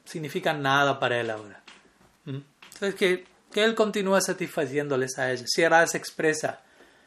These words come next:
en ese humor. Aquí, como dijimos, con el uso de la palabra manininam, que se refiere a aquellas mujeres quienes cons-, quienes consideran a Krishna como un kshatriya ahora. Obviamente no son las gopis. Las gopis únicamente quieren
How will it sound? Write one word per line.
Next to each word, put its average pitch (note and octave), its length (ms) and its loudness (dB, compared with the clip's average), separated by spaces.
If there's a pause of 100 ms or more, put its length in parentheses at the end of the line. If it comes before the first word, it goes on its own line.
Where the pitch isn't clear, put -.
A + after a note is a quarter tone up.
(180)
en C#3+ 80 -6
ese C3+ 220 -4
humor. C3+ 200 -2
Aquí, C#3+ 180 -4
como D3 200 -2
dijimos, D3 240 -2
con D3+ 120 -4
el C#3+ 140 -2
uso D#3 220 -2
de D#3 40 2
la C#3+ 100 2
palabra D3+ 300 2
manininam, D3 760 -6 (400)
que D3 100 -8
se D#3+ 140 0
refiere D#3+ 280 4
a D#3 40 8
aquellas F3+ 360 4
mujeres F3+ 540 0 (640)
quienes D3 240 -4
cons-, D3 360 -4
quienes D#3 220 -8
consideran D#3 580 -2
a C#3+ 100 -6
Krishna C#3+ 480 -8 (960)
como F3 180 -2
un F3+ 60 0
kshatriya C#3+ 460 0 (240)
ahora. C3 540 2
Obviamente D3 460 0
no C3+ 100 -6
son C3+ 200 -4
las B2+ 140 -4
gopis. B2 420 -6
Las C#3 100 -10
gopis C#3 320 -4
únicamente C3+ 500 -6
quieren B2 280 -6